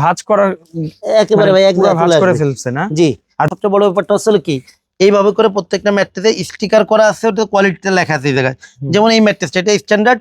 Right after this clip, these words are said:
Speaker 2: অর্থোপেডিক।
Speaker 1: হুম।
Speaker 2: এরপরে পাশে যে আপনার টেপটা থাকে,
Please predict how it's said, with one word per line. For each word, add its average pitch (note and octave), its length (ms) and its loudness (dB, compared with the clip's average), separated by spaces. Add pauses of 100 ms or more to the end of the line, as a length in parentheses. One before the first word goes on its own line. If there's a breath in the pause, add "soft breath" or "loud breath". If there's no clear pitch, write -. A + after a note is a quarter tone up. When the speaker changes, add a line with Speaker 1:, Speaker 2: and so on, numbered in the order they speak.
(160)
Speaker 2:
অর্থোপেডিক। E3+ 520 0 (340 soft breath)
Speaker 1:
হুম। C3+ 80 -6
Speaker 2:
এরপরে A3 400 2 (180)
পাশে F#3 280 0
যে G3+ 140 0
আপনার G3 260 -2
টেপটা G#3 300 -2
থাকে, D#3+ 260 -2